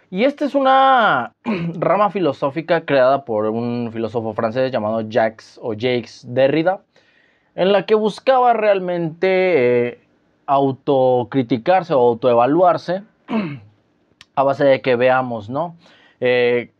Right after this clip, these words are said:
nuestro interior y veamos realmente, eh, nuestra forma de ser, ¿no? En lo que estamos bien, en lo que estam-, en lo que no estamos bien, ¿no? Algo así pa-, podría decirse. Sin embargo, <clears throat> la deconstrucción en sí,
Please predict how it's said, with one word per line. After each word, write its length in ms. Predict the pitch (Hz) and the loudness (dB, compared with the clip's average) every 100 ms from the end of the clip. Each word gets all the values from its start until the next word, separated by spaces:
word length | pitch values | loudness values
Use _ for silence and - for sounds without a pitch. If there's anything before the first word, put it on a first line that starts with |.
| _ - | _ -8
nuestro 400 | 139 131 - 139 | -4 -4 -4 -4
interior 540 | 127 165 196 196 254 | 0 2 4 2 2
y 120 | 214 196 | -2 0
veamos 440 | 196 170 175 196 | 2 0 0 -2
realmente, 1080 | 185 175 156 143 139 170 170 139 120 117 110 | 0 0 0 -6 -4 -2 -2 0 0 0 0
eh, 40 | 110 | -4
nuestra 280 | 120 120 | -6 -6
forma 320 | 107 120 127 117 | -2 -2 0 -2
de 60 | |
ser, 300 | 104 170 113 | 0 0 0
¿no? 100 | 135 | -2
En 60 | 139 | -2
lo 100 | 113 | -4
que 80 | 107 | -6
estamos 320 | 131 135 123 | -4 -4 -2
bien, 200 | 160 190 | -4 -4
en 60 | |
lo 120 | 123 107 | -4 -6
que 80 | |
estam-, 280 | 104 127 131 - | -4 -4 -4 -8
en 120 | 117 | -10
lo 100 | 110 | -8
que 100 | 120 | -8
no 60 | 120 | -8
estamos 280 | 127 117 | -6 -8
bien, 240 | 95 80 87 | -8 -14 -10
¿no? 180 | 117 - _ _ _ | -10 -12 _ _ _
Algo 300 | 165 185 175 | -2 0 0
así 220 | 156 147 131 | -2 -2 -2
pa-, 200 | 127 131 117 - | -2 -2 -8 -4
podría 260 | 127 131 | 0 2
decirse. 380 | 120 127 101 90 _ _ _ _ _ | 0 0 -6 -10 _ _ _ _ _
Sin 180 | 294 311 | -2 0
embargo, 560 | 202 131 127 139 147 _ | 2 2 0 -2 -4 _
<clears throat> 440 | 247 226 156 147 - | -6 -6 -6 -12 -6
la 320 | 127 165 208 | -2 0 0
deconstrucción 880 | 160 190 214 - 170 - 123 110 131 | -2 -4 -6 -4 -6 -4 -4 -2 -2
en 140 | 127 | -6
sí, 320 | 107 110 135 | -4 -4 -4